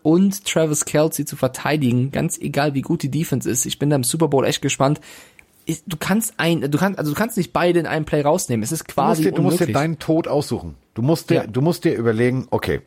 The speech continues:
Speaker 2: wen, also, äh, wo ist die mathematische Wahrscheinlichkeit am größten, dass das passiert? Und normalerweise hast du, gucken wir es uns an bei den Bills, du hast Diggs, so, dann hast du, klar,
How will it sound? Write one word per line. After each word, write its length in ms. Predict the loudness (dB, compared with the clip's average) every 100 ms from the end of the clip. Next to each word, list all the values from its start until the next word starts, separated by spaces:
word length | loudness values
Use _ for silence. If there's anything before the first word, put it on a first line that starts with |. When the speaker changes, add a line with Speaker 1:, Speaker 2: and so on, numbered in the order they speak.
| _ _ 0
Speaker 2:
wen, 360 | 2 2 0 -2
also, 260 | -2 -2
äh, 340 | -6 -12 -8 -4
wo 240 | 2 0
ist 180 | 0 0
die 40 | 2
mathematische 720 | 2 2 2 2 0 0 0
Wahrscheinlichkeit 600 | 0 0 -2 -2 -2 -2
am 120 | -4
größten, 460 | -2 0 -2 -4 -4
dass 200 | -4 -2
das 200 | -4 -2
passiert? 400 | -6 -4 -8 -8 -20 -20 -20 -20 _
Und 160 | -6 -6 _ -20 -10
normalerweise 600 | 0 2 4 4 4 2
hast 200 | 0 0
du, 240 | 2 0 -2 _ -20 -12 -4
gucken 240 | -2 2
wir 40 | 0
es 80 | 0
uns 160 | -4
an 240 | -2 0 2
bei 80 |
den 140 | 0 2
Bills, 220 | 0 2
du 120 | 2
hast 240 | 2 0 -2
Diggs, 340 | -2 -6 -10 -6
so, 240 | -4 -4 -6 -4
dann 200 | 0 0
hast 180 | 2
du, 120 | 0 0 -6 -14 -14 -8 -6
klar, 360 | 0 0 0